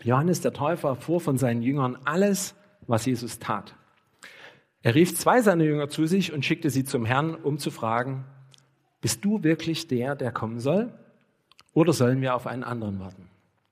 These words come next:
Die beiden Jünger von Johannes fanden Jesus und sagten zu ihm, und jetzt wissen wir auch, warum er genau die zwei ausgewählt hat: „Johannes der Täufer schickt uns, um zu fragen“, Überraschung, „bist du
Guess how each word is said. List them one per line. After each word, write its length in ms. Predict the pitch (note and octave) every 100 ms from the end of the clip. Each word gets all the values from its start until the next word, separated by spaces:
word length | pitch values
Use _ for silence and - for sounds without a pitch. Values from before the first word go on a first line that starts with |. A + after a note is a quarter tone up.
| _ _ _ _ _ _ _ _ _ _ _ _ -
Die 60 | D3
beiden 280 | F3+ G#3
Jünger 480 | C#3 F3 G#3 G3+ G3+ - _ _ _
von 160 | - D3
Johannes 460 | C3 C3+ D#3+ D#3
fanden 300 | - C#3 C3
Jesus 400 | A#2+ D3 D3 D3
und 140 | - B2+
sagten 340 | A2+ A#2 -
zu 100 | C#3+
ihm, 140 | E3 D#3+
und 100 | A#2
jetzt 160 | A#2+
wissen 180 | C#3 C3+
wir 80 | B2
auch, 120 | A#2
warum 200 | B2 B2
er 60 | A#2+
genau 220 | A2 G#2+
die 140 | D3+
zwei 220 | E3 A#2
ausgewählt 480 | G#2+ A2+ - A2+ A#2
hat: 200 | C3 - - _ _ _ _ _ _ - _ _ _
„Johannes 400 | - A2 E3+ G#3
der 120 | -
Täufer 300 | B2 C#3+ C#3+
schickt 220 | C3+ E3 G3
uns, 160 | F3+
um 120 | D3+
zu 100 | C3
fragen“, 480 | C3 - B2 D#3+ D#4 - - _ _ _ _ -
Überraschung, 560 | A2 A2 B2 F3+ G3+ - _ _ _ -
„bist 300 | G#3+ G#3+ A3+
du 380 | A3 A3 A3